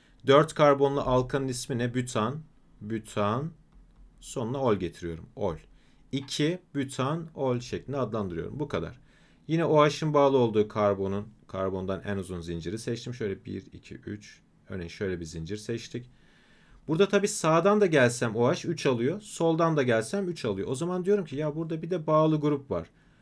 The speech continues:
O da küçük sayı alsın diye burada soldan gelmeyi tercih ederiz. Bir, iki, üç, dört, beş. Önce bağlı grup. İki metil.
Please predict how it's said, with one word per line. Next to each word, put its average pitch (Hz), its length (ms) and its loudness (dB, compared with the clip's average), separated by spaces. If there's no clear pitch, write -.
O 151 120 2
da 170 100 2
küçük - 240 -6
sayı 139 300 4
alsın 123 280 0
diye 165 140 -2
burada 135 220 -2
soldan 120 500 2
gelmeyi 90 340 0
tercih 85 320 -6
ederiz. 82 280 -10
Bir, 104 340 -6
iki, - 240 -14
üç, - 480 -8
dört, 104 600 0
beş. 90 300 -2
Önce 131 300 0
bağlı 120 320 4
grup. 113 320 -2
İki 107 260 -6
metil. 147 460 -4